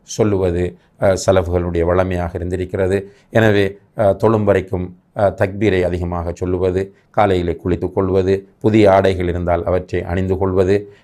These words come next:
காலையிலே பேரிச்ச-, தொழுவதற்கு முன்னால் பேரிச்சம்பழங்களை சாப்பிட்டு கொள்வது, அதற்கு பிறகு வீட்டு முற்றத்திலோ, முற்றம் இருக்கிறவர்கள் வீட்டு முற்றத்திலோ, அல்லது வீட்டு மொட்டை மாடி இருந்தால் மொட்டை மாடியிலோ, அதே போல,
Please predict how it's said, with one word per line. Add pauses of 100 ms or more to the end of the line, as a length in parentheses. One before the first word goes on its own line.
காலையிலே
பேரிச்ச-,
தொழுவதற்கு
முன்னால்
பேரிச்சம்பழங்களை
சாப்பிட்டு
கொள்வது, (220)
அதற்கு
பிறகு (140)
வீட்டு
முற்றத்திலோ, (260)
முற்றம்
இருக்கிறவர்கள்
வீட்டு
முற்றத்திலோ, (300)
அல்லது (160)
வீட்டு
மொட்டை
மாடி
இருந்தால்
மொட்டை
மாடியிலோ, (260)
அதே
போல,